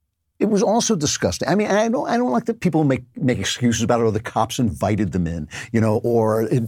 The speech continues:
only one person was killed, and that was the girl who was shot by the police. You know, still, still, this is not what you want going on. You know, in, in nineteen thirty-three, uh, there was a fire in the Reichstag building in Germany. You've all probably heard of the Reichstag fire.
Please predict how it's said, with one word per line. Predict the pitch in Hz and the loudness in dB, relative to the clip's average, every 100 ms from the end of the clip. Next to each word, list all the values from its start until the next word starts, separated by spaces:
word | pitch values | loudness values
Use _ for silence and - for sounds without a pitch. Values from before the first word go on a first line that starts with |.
| 151 | -2
only | 156 160 143 | 0 2 2
one | 123 127 107 | 2 2 0
person | 92 98 - | 0 -2 0
was | 101 | -2
killed, | - 117 98 | 0 0 2
and | 101 | 0
that | 107 | 0
was | 120 110 - - - | 0 -4 -4 -12 -4
the | |
girl | 113 117 113 | 0 2 2
who | |
was | 107 | 0
shot | - 104 98 | 2 0 0
by | 104 | -2
the | 95 | -2
police. | 127 113 - - - | -2 -2 -4 -12 -2
You | |
know, | 269 196 | -2 -2
still, | - - - 220 92 - | -6 -4 0 0 0 -6
still, | - 196 | -4 0
this | 143 - | 0 0
is | 147 | 2
not | 107 113 123 | 4 2 0
what | 113 | -2
you | 117 | -2
want | 92 92 - - _ 95 | 0 -2 -6 -20 _ -2
going | 117 110 98 | 2 2 2
on. | 95 82 73 - - - - | 0 -2 -8 -14 -20 -18 -2
You | 170 | 2
know, | 190 - _ _ _ _ _ | 2 -2 _ _ _ _ _
in, | - 185 - | 0 0 0
in | 180 196 | 0 2
nineteen | 247 247 240 214 | 2 0 0 0
thirty-three, | - 156 139 - 95 80 - _ _ _ _ _ _ _ _ _ _ - | 2 2 0 0 -2 -2 -6 _ _ _ _ _ _ _ _ _ _ -6
uh, | 127 127 113 113 | -2 0 0 0
there | 143 | 0
was | 123 113 | 0 -2
a | 110 - | -2 -6
fire | 147 - 143 120 90 | -4 0 0 2 0
in | 98 | 0
the | 107 | 2
Reichstag | 110 127 - 92 98 | 2 0 -2 -2 0
building | 92 78 87 | -2 0 -2
in | |
Germany. | 87 104 80 80 | 0 0 0 -2
You've | 101 | 0
all | 143 | 0
probably | - 123 101 104 | 0 -2 0 0
heard | 92 95 | 0 0
of | 85 | 0
the | 98 | 0
Reichstag | 95 90 - - - | 0 0 -2 -4 -4
fire. | 82 71 | -6 -6